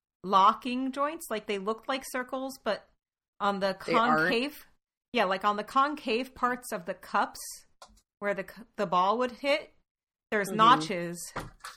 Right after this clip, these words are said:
Speaker 1: And by,
Speaker 2: Oh,
Speaker 1: and
Speaker 2: like
Speaker 1: there's
Speaker 2: a, that's sort of like what you see in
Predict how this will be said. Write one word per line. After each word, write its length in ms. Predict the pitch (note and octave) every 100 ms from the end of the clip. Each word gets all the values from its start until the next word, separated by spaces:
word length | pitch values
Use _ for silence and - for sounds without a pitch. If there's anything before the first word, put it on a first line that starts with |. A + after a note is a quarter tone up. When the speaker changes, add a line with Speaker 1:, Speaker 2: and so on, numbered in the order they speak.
| _ - _ _ -
Speaker 1:
And 340 | A3 G#3 G3
by, 260 | F#3+ D#4+ A#3+
Speaker 2:
Oh, 240 | A3 F3+ -
Speaker 1:
and 60 |
Speaker 2:
like 140 | B3 B3
Speaker 1:
there's 280 | A#3+ A3+ -
Speaker 2:
a, 40 | -
that's 180 | A3+
sort 140 | D4 C4+
of 60 |
like 120 | A#3+ A3+
what 140 | G3
you 100 | G3+
see 400 | - G3 F#3 F3
in 220 | E3+ E3